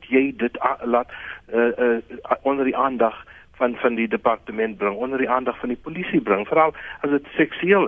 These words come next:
is. Eh, ons kan nie stil bly nie, maar daardie stilsooie in baie gemeenskappe laat sulke goed aangaan vir jare totdat iets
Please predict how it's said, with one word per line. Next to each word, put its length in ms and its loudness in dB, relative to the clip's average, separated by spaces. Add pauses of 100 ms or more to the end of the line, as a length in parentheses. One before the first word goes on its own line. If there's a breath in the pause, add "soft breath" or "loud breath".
(120)
is. 80 -12 (340 loud breath)
Eh, 220 4 (600 loud breath)
ons 320 2
kan 180 4
nie 160 2 (100)
stil 300 6
bly 340 4
nie, 180 -10
maar 200 2
daardie 360 2 (120)
stilsooie 760 2
in 240 -6
baie 280 2
gemeenskappe 880 -2 (340 loud breath)
laat 260 2 (120)
sulke 280 -4
goed 340 -4 (280 loud breath)
aangaan 600 0
vir 80 6
jare 680 2 (320 loud breath)
totdat 440 4
iets 360 -16